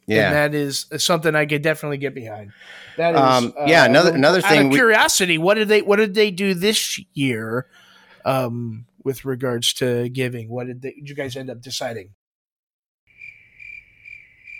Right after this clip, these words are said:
Speaker 1: To be honest, I don't know if we've done any, we haven't done anything yet this year.
Speaker 2: You pagan.
Speaker 1: <laughs> But, well, other things we've done in the past, though, is, like, um,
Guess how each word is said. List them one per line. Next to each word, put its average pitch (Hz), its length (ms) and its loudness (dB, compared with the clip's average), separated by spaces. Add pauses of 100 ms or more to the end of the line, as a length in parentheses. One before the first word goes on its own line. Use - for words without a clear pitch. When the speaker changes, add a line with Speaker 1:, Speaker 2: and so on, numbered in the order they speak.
(720)
Speaker 1:
To 139 80 0
be 127 160 2
honest, 165 260 2
I 143 80 6
don't 143 140 6
know 151 100 4
if 147 140 -2
we've 123 180 2
done 123 200 2
any, 107 180 2
we 110 100 0
haven't 113 200 0
done 113 160 4
anything 95 380 0
yet 85 220 0
this 82 220 -2
year. 67 240 -4 (360)
Speaker 2:
You 123 520 -6
pagan. 113 420 -2 (220)
Speaker 1:
<laughs> - 180 -2 (2000)
But, 143 280 4
well, 147 260 6
other 190 200 4
things 170 280 2
we've 139 180 2
done 147 180 4
in 127 100 4
the 110 80 4
past, 123 520 2
though, 92 280 4
is, 92 160 2
like, 98 360 2
um, 90 460 0